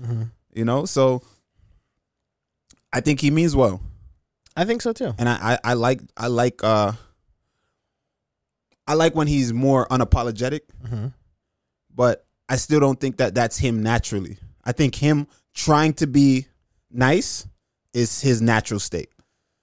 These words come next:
Speaker 2: But still being an asshole is more like,
Speaker 1: <laughs>
Speaker 2: it's, it's a balance. Like, it's there. You know what I mean? Like,
Speaker 1: It
Speaker 2: you know,
Speaker 1: definitely is.
Speaker 2: like, you can be a good guy. You know what I mean? You can be a good guy and try to be a good, good guy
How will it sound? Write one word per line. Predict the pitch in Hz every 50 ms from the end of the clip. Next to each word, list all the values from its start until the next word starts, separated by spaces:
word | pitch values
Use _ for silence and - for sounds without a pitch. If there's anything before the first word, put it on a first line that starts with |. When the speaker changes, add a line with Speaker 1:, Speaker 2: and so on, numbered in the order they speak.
| _ _ _ _ _ _ _ _ _ _ _ _ _ _ _ _
Speaker 2:
But | 131 131 123
still | - - - - 165 165 156 139 131 120 120 - _ _ _ _ _ _ _ _ _ _ _ _ _ _ _ _ _ _ _ _ _ -
being | 135 147 151 147 135
an | 127 -
asshole | - 135 147 147 - - 143 131 117 113 110 120 - -
is | - 120 113 117
more | 123 123 123 120 117
like, | 117 113 110 107 - - - - _ 311 - - _ _
Speaker 1:
<laughs> | _ _ _ _ _ _ _ _ _
Speaker 2:
it's, | 156 147 - - -
it's | 156 - -
a | 151
balance. | 127 117 151 180 180 147 123 110
Like, | 139 139 131 156
it's | 135 120 120
there. | 123 151 170 156 120 101 - -
You | 131 147
know | 170
what | 170 175
I | 180
mean? | 185 190 202 214
Like, | 185 156 151 143
Speaker 1:
It | 160
Speaker 2:
you | 180 208
know, | 220 208
Speaker 1:
definitely | 190 180 185 165
is. | 147 139 123 -
Speaker 2:
like, | 165 160 147 - _ _ _ -
you | 175 220
can | 220 262 220 190
be | 185 220 202
a | 165
good | 139 131 175 170 135
guy. | 123 147 131 113 92 - 117 - - - _ _ _ _ _ _ -
You | 131 139
know | 151
what | 156 160
I | 170
mean? | 160 165
You | 170
can | - 160
be | 160 156
a | 139
good | 131 147 139 127
guy | 139 131 131 127 - -
and | 127 117 110
try | - - - 147 151 151 156
to | 147
be | 139 135 131
a |
good, | 117 117 117 113 104
good | 110 123 120 107
guy | 117 117 113 113 117